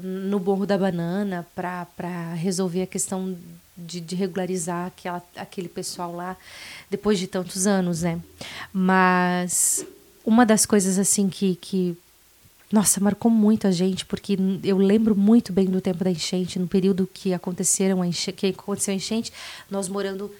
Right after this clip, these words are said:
naquele morro, eu via, eu via tudo que tava acontecendo lá embaixo. A gente via Padre José Maurício, onde eu, de onde eu morava, Padre José Maurício, a, a, as ruas lá de cima, a gente tinha uma laje na nossa casa e o quarto dos meus pais era uma suíte em cima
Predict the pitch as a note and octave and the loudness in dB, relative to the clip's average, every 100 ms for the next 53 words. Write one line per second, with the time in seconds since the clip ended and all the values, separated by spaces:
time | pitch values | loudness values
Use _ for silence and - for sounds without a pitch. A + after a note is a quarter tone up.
0 | - - F#3 F#3+ - A#3 A#3+ A#3+ G3 G3+ | -20 -16 -12 -12 -6 -2 -2 -4 -4 -4
1 | G3+ A#3+ G#3 F3+ E3+ G3+ G#3 G3 F#3 - | -2 -4 -4 -6 -10 -8 -6 -6 -10 -20
2 | - _ G3 F#3+ E3+ G3+ G3+ - _ - | -20 _ -6 -4 -4 -6 -6 -8 _ -10
3 | C4 - - G3 G3 G3+ G3+ F#3+ - G#3 | -8 -8 -8 -8 -8 -8 -6 -4 -4 -4
4 | G#3+ G3+ F3+ F#3 G#3+ - _ _ A3 G#3 | -6 -4 -4 -4 -8 -14 _ _ -6 -4
5 | F3 F3 G3+ - A#3+ - - F#3 F3+ G3+ | -2 -4 -4 -8 -8 -14 -16 -10 -6 -2
6 | F#3+ F#3+ F#3+ E3+ E3+ E3+ F#3 G#3+ B3 B3+ | -2 -2 -4 -6 -8 -6 -6 -6 -6 -6
7 | C4+ - F#3 F#3 F#3 F3+ G3 F#3 F#3+ F3+ | -8 -6 -6 -6 -8 -6 -6 -6 -6 -6
8 | F3+ G3+ A#3+ A3 - - - G3+ F3 F3 | -4 -4 -4 -6 -14 -20 -2 -2 -2 -4
9 | F#3+ G3 B3+ A#3+ A#3+ A3 - - F#3 - | -4 -4 -4 -4 -4 -4 -4 -4 -6 -8
10 | - - - F3+ - F#3+ F#3 F3+ - G3+ | -18 -12 -4 -2 0 0 0 -2 -4 -4
11 | G3 - G#3 G3+ F#3+ F3+ - - F#3+ - | -4 -6 -4 0 0 -2 -6 -4 -4 -4
12 | B3+ A3 F3 G3 F#3+ F3+ F#3 G3+ G3+ F#3 | -4 -4 -8 -8 -6 -2 -2 -2 -6 -6
13 | F#3 G3+ - G#3 A#3+ C4+ A#3 A#3 - A3 | -8 -10 -4 -4 -2 -4 -4 -4 -6 -10
14 | G#3+ A3 - A#3 A#3 A#3 A#3 - A#3+ B3 | -8 -10 -2 -2 -2 -6 -4 -4 -4 -6
15 | - C4 - B3+ B3 E3+ | -6 -2 -2 -2 -4 -6